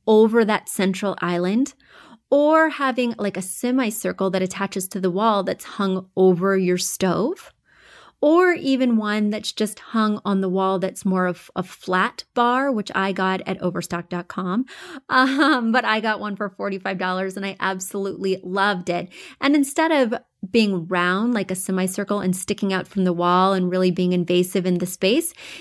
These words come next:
it was really close to the wall so that it almost felt like it didn't take up any additional space.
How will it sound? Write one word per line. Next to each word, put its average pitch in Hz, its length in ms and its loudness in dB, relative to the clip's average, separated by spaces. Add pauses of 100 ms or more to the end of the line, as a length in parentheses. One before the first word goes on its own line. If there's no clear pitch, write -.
(100)
it 277 80 4
was 254 240 6
really 254 640 4
close 208 580 0
to - 120 -6
the 175 100 0
wall 175 340 -2
so - 160 -6
that 185 140 0
it 190 80 -4
almost 220 320 0
felt 196 100 0
like 180 180 -4
it 180 80 -4
didn't 180 200 -2
take 185 240 -6
up 180 180 -4 (160)
any 240 340 6
additional 180 460 -2
space. 170 500 -2